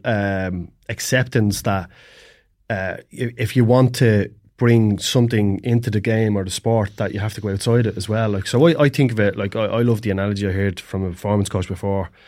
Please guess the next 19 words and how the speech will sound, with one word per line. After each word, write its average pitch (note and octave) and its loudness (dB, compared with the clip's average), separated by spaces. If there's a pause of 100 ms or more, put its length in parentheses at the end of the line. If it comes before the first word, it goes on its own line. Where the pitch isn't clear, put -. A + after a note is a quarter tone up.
(400)
uh, F2+ -4
squeeze A#2+ 2
the G2+ -2
orange, F#2+ -4
which - -12
basically C3 0
means G2+ 0
when G#2 -2
you've B2 0
got, G#2 -2 (500)
uh, F#2 -6 (140)
you B2 2
squeeze A#2+ 4
the A2 0
orange G2+ 2
within G2+ 0
the, F#2 -4
the G#2+ -4
group, G#2 2